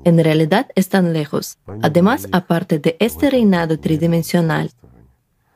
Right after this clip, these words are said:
además de este noveno círculo, que creen que son la élite de todo el mundo.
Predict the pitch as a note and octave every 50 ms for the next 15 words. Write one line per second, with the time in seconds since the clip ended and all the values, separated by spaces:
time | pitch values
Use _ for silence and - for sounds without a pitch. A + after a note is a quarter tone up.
0 | _ _ _ _ _ _ - - - E3+ D#3 D#3+ E3 E3+ F#3 A3+ A#3+ - - F3+
1 | - - G3 A#3 - - - D#4 C4+ A3+ G#3 F3+ F3 F3+ F3 E3+ E3+ - - E3+
2 | D#3 - - - D3+ D3+ D3+ D3 C3+ B2+ A#2+ A#2+ _ _ _ _ _ _ _ _
3 | _ _ _ _ _ _ _ _ _ _ _ _ _ _ _ _ _ - - -
4 | F3+ E3+ - - F3+ F3 E3 D#3+ D3+ C#3 - D#3+ - - A3 B3 C4 B3+ B3 A#3
5 | - G3 F#3 F3+ E3+ E3 D#3 - - D3 C#3 D3 D3 D3 - E3+ F#3+ G3+ B3 B3
6 | A#3+ G#3+ F#3 E3 D#3 D3+ C#3 C#3 C#3+ -